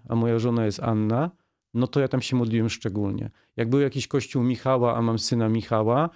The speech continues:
to też szczególnie się zatrzymywałem. Jak mogłem wejść, to wchodziłem, jak nie, no to chociaż przyklęknąłem przed kościołem.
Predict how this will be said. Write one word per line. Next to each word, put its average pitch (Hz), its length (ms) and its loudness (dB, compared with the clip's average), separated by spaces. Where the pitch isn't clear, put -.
to 127 100 -2
też 131 200 0
szczególnie 127 460 0
się 123 120 -4
zatrzymywałem. 110 800 0
Jak 110 120 0
mogłem 131 300 2
wejść, 123 220 0
to 117 100 -6
wchodziłem, 123 480 -2
jak 113 140 0
nie, 120 100 0
no 120 100 0
to - 100 -8
chociaż 123 260 -4
przyklęknąłem 113 580 -2
przed 113 200 -6
kościołem. 107 560 -2